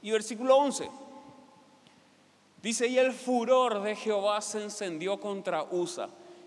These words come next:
y lo hirió porque había extendido su mano al arca y murió allí delante de Dios". Versículo once. "Y David tuvo pesar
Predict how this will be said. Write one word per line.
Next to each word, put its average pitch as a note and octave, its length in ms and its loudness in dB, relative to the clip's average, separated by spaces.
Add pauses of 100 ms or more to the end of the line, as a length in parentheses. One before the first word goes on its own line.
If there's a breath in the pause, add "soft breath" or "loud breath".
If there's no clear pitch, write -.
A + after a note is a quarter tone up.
y B3+ 120 -4
lo B3+ 200 6
hirió B3 440 0 (380)
porque F#3+ 280 0
había G3 260 0
extendido G#3 680 -6
su G#3 300 -6
mano G#3+ 680 -4
al C#3+ 220 -4
arca C#3 420 -6 (140)
y B3 160 -4
murió A#3+ 640 0 (180)
allí G3 680 -2
delante A3+ 800 -6
de G3 120 -4
Dios". C3 300 -6
Versículo F3 380 -6
once. A#2+ 220 -8 (1040 loud breath)
"Y B3 140 -4
David A#3+ 400 0
tuvo B3+ 340 0
pesar A#3 680 -2